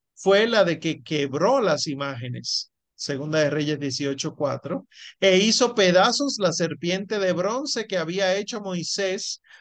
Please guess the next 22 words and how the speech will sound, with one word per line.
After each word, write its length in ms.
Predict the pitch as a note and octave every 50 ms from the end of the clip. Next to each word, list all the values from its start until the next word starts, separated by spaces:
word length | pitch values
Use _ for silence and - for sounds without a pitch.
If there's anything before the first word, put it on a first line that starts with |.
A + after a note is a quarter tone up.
| _ _
porque 320 | - F#3 F3+ E3+ F3+ F#3
hasta 280 | F3 E3 - - F#3 F3
entonces 680 | E3 D3+ D#3 D3+ F#3+ G3 A3 B3 B3 - B3 A#3 - F#3+
le 120 | F3+ F3+
quemaban 460 | F3+ E3+ D3+ D#3 D#3+ E3 F#3 F#3+ F#3
incienso 640 | F3+ E3+ D#3+ - - G#3 G3+ A3 B3 B3+ - F#3 D#3
los 240 | C#3+ C#3+ C#3 -
hijos 280 | D#3 D3 C#3+ D3 D3 B2+
de 120 | B2+ C3+
Israel. 480 | C3+ B2 - - C3+ B2+ B2 A#2 - - _ _ _ _ _ _ _ _ _ _ _ _ _ _ _ _ _ _ _ _ _ _ _ _ _ _ _ _ _ _ _ _
Es 240 | - D3+ D3 C#3+ -
interesante 680 | - D3+ C#3 B2 B2+ C3 B2 B2 - F#3+ D4+ C#4+ A3 F3+
ese 120 | - -
argumento. 520 | D#3 C#3+ C#3 C3+ C3 C3 B2+ A#2+ B2+ C3 - _ _ _ _ _ _ _ _
Yo 100 | - D3
no 120 | D3+ D#3 D#3
sé 140 | D3+ E3 D#3
si 100 | - D#3+
ustedes 320 | D#3+ E3 D#3 D#3 D#3 D#3
sabían 460 | - F3 F3 E3+ D#3+ D3 D3+ D#3+ G#3 - _ _ _ _ _ _
que 340 | - F3+ E3+ D#3+ D#3 E3 -
la, 400 | D3 C#3+ D3 D3 D3 C#3 C#3+ C#3+